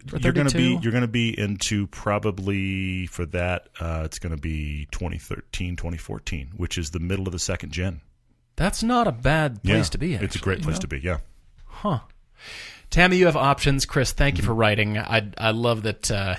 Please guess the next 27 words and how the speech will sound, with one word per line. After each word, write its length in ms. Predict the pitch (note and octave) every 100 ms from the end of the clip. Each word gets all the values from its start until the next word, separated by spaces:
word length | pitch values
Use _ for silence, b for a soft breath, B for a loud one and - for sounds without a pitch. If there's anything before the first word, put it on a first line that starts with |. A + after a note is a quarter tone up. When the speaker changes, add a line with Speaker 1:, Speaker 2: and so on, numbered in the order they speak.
| -
Speaker 1:
you're 140 | A2+
writing 200 | A2+ A2
on 120 | A2 A2
her 120 | A#2+
behalf. 460 | G#2+ G#2+ G2+ G#2+ -
And, 300 | G#2 G2+ G2+
yeah, 180 | A#2+ A2+
thank 260 | - C3 B2+
you 60 |
again 240 | A2 A#2+ A#2+
for 140 | -
your 100 | A#2+
help 240 | A2 A#2 A2+
at 120 | -
Speed 240 | - A#2+
Vegas. 260 | A#2+ A#2+ B2
So 120 | A2+
that 280 | A#2 B2+ -
is 360 | D3 D3 A#2+ -
episode 420 | A#2 B2+ - A#2+ C3
three 220 | C3 B2
coming 240 | C3 A#2+
out. 240 | A#2+ G#2+ B B B B B -
And, 340 | A2 G2+ G2+
uh, 300 | F#2+ F2+ F2+ -
we 160 | G#2+
were 320 | G#2+ G#2+ G2